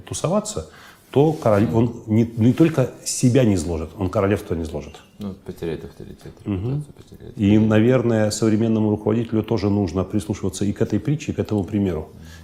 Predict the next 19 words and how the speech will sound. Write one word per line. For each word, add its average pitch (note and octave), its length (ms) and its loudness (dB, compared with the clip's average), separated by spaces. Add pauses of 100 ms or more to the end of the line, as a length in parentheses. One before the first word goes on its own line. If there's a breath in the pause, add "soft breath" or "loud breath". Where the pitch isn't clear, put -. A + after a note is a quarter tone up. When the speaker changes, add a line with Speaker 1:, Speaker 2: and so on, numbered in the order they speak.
Speaker 1:
И G2+ 40 0
нужно G#2 200 2
понимать, G2+ 300 -4
чьё F#2 340 -6
царство E2+ 400 -8 (1300)
на F2 100 -14
самом E2+ 260 -8
деле. A#2+ 120 10
Speaker 2:
Общая F#2 240 0
формула B2 560 4
"Ишаваси G2 500 0
идам D#2+ 240 0
сарвам" — F2+ 460 0
это - 180 -6
в D2+ 100 -6
Упанишадах, - 600 -6
всё - 140 -4
принадлежит D2 380 -6
Богу. - 340 -8